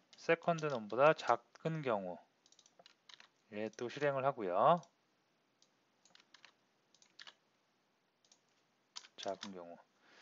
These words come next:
자, 만약에 세컨드 넘과 퍼스트 넘이 같아요. 그럼 이 둘 다 포함 안 되겠죠. 그럴 때 여기다가 또 이 엘지를 적었고,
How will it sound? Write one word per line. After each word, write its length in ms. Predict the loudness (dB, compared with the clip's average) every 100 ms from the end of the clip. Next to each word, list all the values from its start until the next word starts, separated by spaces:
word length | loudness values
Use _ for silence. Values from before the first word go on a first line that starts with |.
| -20 -18 -4
자, 100 | 2
만약에 560 | 8 10 10 10 8 6
세컨드 440 | 4 6 6 8
넘과 300 | 8 10 10
퍼스트 360 | 10 6 4 0
넘이 440 | 2 2 -2 -6 _ _ _ -20 -4
같아요. 580 | -2 2 6 6 4 -4 -16 -16 _ -20 -20 -20 _
그럼 160 | -8 -8
이 60 | -6
둘 220 | -2 12
다 200 | 12 12
포함 280 | 10 10 10
안 80 |
되겠죠. 520 | 8 0 0 2 0 -2 -4
그럴 180 | -2 0
때 180 | 0
여기다가 260 | 0 2 2 2
또 140 | -2
이 120 | -2
엘지를 460 | -4 -6 -6 -6 -4
적었고, 640 | -2 -2 -2 0 2 2